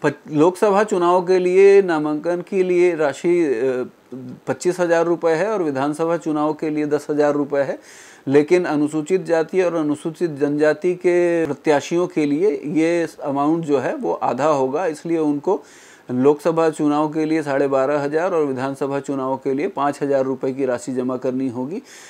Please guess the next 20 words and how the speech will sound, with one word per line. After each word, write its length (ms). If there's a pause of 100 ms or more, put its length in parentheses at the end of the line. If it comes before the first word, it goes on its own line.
(180)
यह 240
राशि 680
या 100
तो, 560 (540)
अ, 40
आरबीआई 500
के 180
माध्यम 420
से 140
या 180
ट्रेजरी, 720
अ, 60 (1200)
के 80
हिसाब, 460 (100)
ट्रेज-, 300
ट्रेजरी 380
से, 260 (420)
चालान 360
से 240
या 160